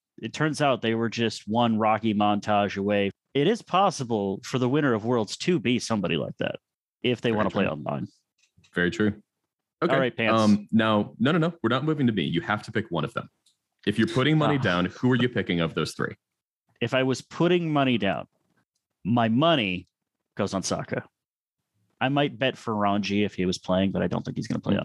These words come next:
Speaker 1: online. I also don't think he's gonna win, but I would bet on him.
Speaker 2: Fourth name coming out of nowhere.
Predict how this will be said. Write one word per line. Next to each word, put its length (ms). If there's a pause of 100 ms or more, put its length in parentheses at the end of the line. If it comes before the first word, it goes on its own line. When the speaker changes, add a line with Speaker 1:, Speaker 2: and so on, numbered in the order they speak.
Speaker 1:
online. 220 (580)
I 60
also 180
don't 100
think 100
he's 120
gonna 120
win, 300
but 100
I 60
would 220
bet 140
on 160
him. 140 (1300)
Speaker 2:
Fourth 320
name 240
coming 240
out 120
of 60
nowhere. 360